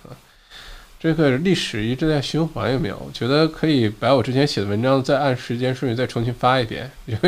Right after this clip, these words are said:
又，又来了一轮。不是说好了有石头的吗？没有石头有树叶啊，对吧？树叶选对了树叶啊，现在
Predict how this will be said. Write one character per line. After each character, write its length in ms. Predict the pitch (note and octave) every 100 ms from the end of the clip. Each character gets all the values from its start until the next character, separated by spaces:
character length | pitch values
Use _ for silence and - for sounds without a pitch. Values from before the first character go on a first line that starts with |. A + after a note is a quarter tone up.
| D3
又， 220 | E3+ C#3
又 160 | D3+ D3
来 200 | G2+ G2
了 60 | G#2
一 120 | G2+
轮。 100 | - - - _ - - - - -
不 120 | E3
是 40 |
说 140 | E3 A3+
好 220 | - F#2
了 100 | A#2+
有 100 | C3+
石 240 | G2+ -
头 160 | G#2 C3+
的 120 | A2
吗？ 260 | F#2+ G2 - - -
没 180 | C#3+ F#3
有 80 | E3+
石 180 | -
头 120 | C#3 E3
有 100 | G2+
树 220 | - D#3+
叶 180 | G3+ G3
啊， 300 | D3+ C#3+ D3 - _ _
对 100 | C#3
吧？ 260 | B2+ B2 B2+ - _ _ _ _ _
树 220 | - - F#3+
叶 200 | G3+ F3
选 320 | - C#3 A#2+
对 160 | F3
了 80 | F3
树 220 | C#3 E3
叶 140 | E3+ E3+ C3+ -
啊， 160 | A#2 G#2+
现 160 | -
在 80 | C3